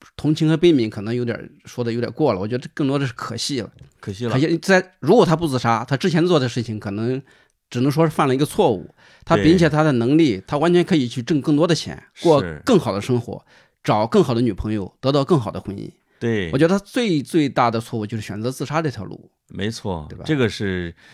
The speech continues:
Speaker 2: 这个是，当然这个我们都说人是有自主能力的啊，但他实际上是我觉得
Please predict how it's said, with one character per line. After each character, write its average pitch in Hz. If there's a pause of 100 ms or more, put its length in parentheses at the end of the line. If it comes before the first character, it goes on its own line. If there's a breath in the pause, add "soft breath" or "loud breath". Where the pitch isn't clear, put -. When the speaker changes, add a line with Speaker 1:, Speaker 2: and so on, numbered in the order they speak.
(360 soft breath)
Speaker 2:
这 -
个 101
是， -
当 151
然 160
这 147
个 120
我 101
们 113
都 127
说 123
人 104
是 117
有 95
自 120
主 98
能 85
力 104
的 85
啊， 82
但 117
他 143
实 131
际 147
上 107
是 95
我 90
觉 87
得 95